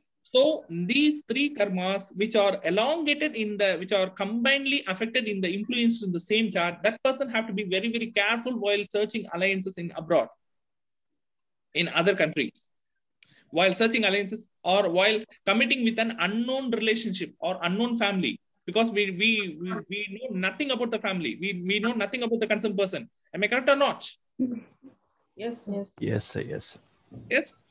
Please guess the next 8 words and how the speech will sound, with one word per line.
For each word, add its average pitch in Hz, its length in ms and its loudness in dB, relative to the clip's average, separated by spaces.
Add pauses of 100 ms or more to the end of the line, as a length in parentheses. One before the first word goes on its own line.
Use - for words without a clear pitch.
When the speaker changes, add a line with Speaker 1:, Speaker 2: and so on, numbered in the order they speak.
Speaker 1:
the 180 260 0
trustworthiness 240 1160 2
have 233 300 0
to 233 80 -4
be 233 180 -2
questioned 233 540 -2
a 180 40 -2
lot 180 400 -4